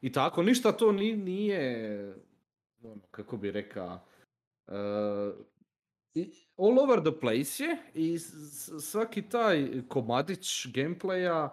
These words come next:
je jako dobro iskorišten, ali ni-, niti jedan od njih nije da dominira, da prevladava i da možeš reći, „Aha, okej, ovdje su išli do kraja s ovim pa su uspjeli ili nisu uspjeli.”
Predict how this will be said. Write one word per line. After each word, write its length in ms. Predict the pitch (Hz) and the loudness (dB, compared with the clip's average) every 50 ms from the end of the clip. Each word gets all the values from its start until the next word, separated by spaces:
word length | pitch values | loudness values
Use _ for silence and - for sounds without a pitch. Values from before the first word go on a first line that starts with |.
| - - _ _ _ _ _ _ | -8 -16 _ _ _ _ _ _
je 180 | - 113 113 104 | -4 -2 0 2
jako 300 | 110 143 185 202 - 139 | 4 4 4 4 2 0
dobro 260 | 113 113 113 135 135 123 | 0 2 2 2 2 0
iskorišten, 640 | - - - 92 90 110 147 147 - - 208 196 185 - - - - - _ _ _ | 0 -2 -6 -6 -4 -4 -4 -2 0 0 2 0 0 -4 -10 -20 -20 -20 _ _ _
ali 200 | - 127 131 143 | 0 0 2 2
ni-, 420 | 151 160 160 165 180 202 226 190 226 | 2 0 0 2 2 2 2 2 0
niti 300 | 185 190 214 208 - 202 | -2 -2 -2 -2 0 2
jedan 260 | 190 202 196 233 220 185 | 2 4 4 4 4 4
od 160 | 190 185 196 | 2 2 0
njih 200 | 208 170 135 156 | -2 -2 -2 -2
nije 240 | 160 165 175 170 147 | -2 0 0 0 2
da 160 | 131 131 123 | 2 0 0
dominira, 560 | 110 120 127 127 127 135 156 160 147 127 117 | 0 0 0 0 2 0 0 0 0 0 0
da 100 | 107 113 - - | 0 -2 -4 -4
prevladava 600 | 117 110 101 110 110 120 127 151 147 135 123 120 | -6 -4 -2 -2 -2 -2 -2 -2 -2 0 0 -2
i 20 | 110 | -2
da 80 | 110 | -2
možeš 360 | 113 131 135 131 113 104 - - | -2 -2 -2 -2 -4 -4 -6 -6
reći, 240 | 135 113 - - | -6 -4 -4 -6
„Aha, 320 | 107 101 107 135 135 113 - - - _ _ _ _ _ _ _ _ _ _ _ _ _ | -6 -4 -2 -2 -2 -2 -2 -6 -14 _ _ _ _ _ _ _ _ _ _ _ _ _
okej, 680 | - 117 113 107 110 - 135 131 113 110 104 90 85 - - - - - - | -4 -4 -4 -4 -2 0 2 4 4 4 2 0 -4 -8 -16 -20 -20 -14 -10
ovdje 420 | - 95 92 98 98 107 107 117 110 | -6 -6 -4 -4 -2 -2 0 -2 -2
su 220 | - - 110 113 | -2 -4 -6 -4
išli 260 | 113 110 - - 104 | -4 -4 -4 -6 -4
do 140 | 101 107 101 | -2 -4 -4
kraja 420 | - - 107 98 98 107 113 110 | -4 -4 -2 0 2 2 2 2
s 160 | 110 - - 98 | 0 -2 -4 -4
ovim 320 | 98 101 110 110 98 - - | -4 -2 -2 -4 -4 -4 -4
pa 160 | 107 101 98 | -4 -4 -4
su 220 | - - - 98 98 | -6 -10 -10 -8 -8
uspjeli 440 | 98 104 - - - - 113 95 92 | -6 -6 -8 -6 -4 -2 -2 -2 -2
ili 160 | 95 101 98 | -4 -4 -4
nisu 320 | 92 95 110 - - 160 156 | -4 -6 -6 -6 -6 -8 -8
uspjeli.” 440 | 165 - - 254 226 202 170 - | -8 -6 -4 0 0 2 0 0